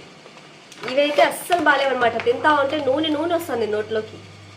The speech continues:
తింటా ఉంటే నూనె వస్తుంది నోట్లోకి ఇవి నిజంగా తింటా ఉంటే. అస్సలు బాలేవు. కానీ దీనికి కాస్ట్ వచ్చేసి ఎయిట్ హండ్రెడ్.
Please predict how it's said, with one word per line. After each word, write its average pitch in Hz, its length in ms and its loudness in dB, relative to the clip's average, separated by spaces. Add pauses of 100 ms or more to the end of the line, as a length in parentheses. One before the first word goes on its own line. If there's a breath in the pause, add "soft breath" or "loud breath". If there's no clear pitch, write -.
(1800)
తింటా 247 240 0
ఉంటే 277 240 0
నూనె 302 220 0
వస్తుంది 220 240 -2
నోట్లోకి 208 400 -6
ఇవి 190 100 -4
నిజంగా 220 380 0
తింటా 196 300 -6
ఉంటే. 175 260 -12 (840)
అస్సలు 247 260 -4
బాలేవు. 220 260 2
కానీ 269 220 -2
దీనికి 254 280 -4
కాస్ట్ 285 400 0
వచ్చేసి 277 340 -4
ఎయిట్ 240 280 2
హండ్రెడ్. 226 340 -4